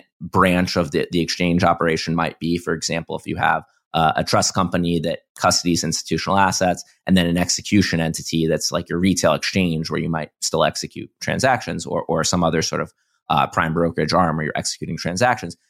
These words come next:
that arm might not be a qualified custodian.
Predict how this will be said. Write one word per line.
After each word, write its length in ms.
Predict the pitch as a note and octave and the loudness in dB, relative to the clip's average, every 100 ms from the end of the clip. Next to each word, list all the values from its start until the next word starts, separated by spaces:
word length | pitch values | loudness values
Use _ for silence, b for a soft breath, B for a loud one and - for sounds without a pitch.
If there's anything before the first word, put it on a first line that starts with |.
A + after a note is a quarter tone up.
| _ G#2 | _ 0
that 220 | G#2 - | 2 2
arm 220 | G#2+ G2+ | 2 2
might 200 | F#2 F2 | 2 0
not 240 | F2 F2 - | -2 -4 -2
be 260 | F2+ E2+ | -4 -4
a 80 | - | -4
qualified 320 | - F#2 F#2+ C2 | 2 2 2 -2
custodian. 680 | - - A2+ C3+ F#2 E2 | -4 0 2 2 0 -4